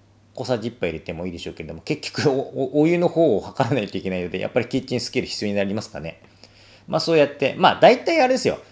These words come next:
まあ、四百のスプレー、カラースプレーとかあればですね、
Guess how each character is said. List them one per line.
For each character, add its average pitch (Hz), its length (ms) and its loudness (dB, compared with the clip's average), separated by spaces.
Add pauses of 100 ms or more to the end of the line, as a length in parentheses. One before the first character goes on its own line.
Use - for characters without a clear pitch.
(160)
ま 147 160 0
あ、 - 180 -6 (220)
四 196 200 2
百 202 400 2
の 151 100 2
ス - 160 -6
プ 139 100 -4
レ 139 200 4
ー、 135 160 -12
カ - 140 0
ラ 147 60 4
ー - 40 -4
ス - 100 -8
プ - 80 -4
レ 147 80 4
ー 143 40 -8
と - 80 -8
か 95 320 2
あ 123 60 0
れ 117 100 2
ば 78 100 -4
で 71 80 -10
す - 140 -10
ね、 76 140 -16